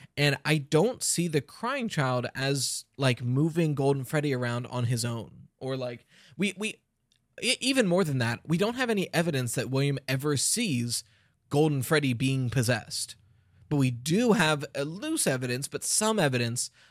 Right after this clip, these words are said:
of William Afton seeing the toys being possessed. And if the toys are possessed, or I think it was Withered Freddy,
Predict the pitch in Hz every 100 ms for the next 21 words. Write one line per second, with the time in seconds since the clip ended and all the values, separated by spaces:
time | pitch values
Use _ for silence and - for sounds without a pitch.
0 | _ 131 127 147 139 131 135 123 127 120
1 | 117 117 - 147 165 143 117 110 101 120
2 | 107 - - - 143 151 127 143 - 170
3 | 269 220 196 160 143 151 262 151 135 110
4 | 139 117 139 185 147 117 147 175 - 170
5 | 175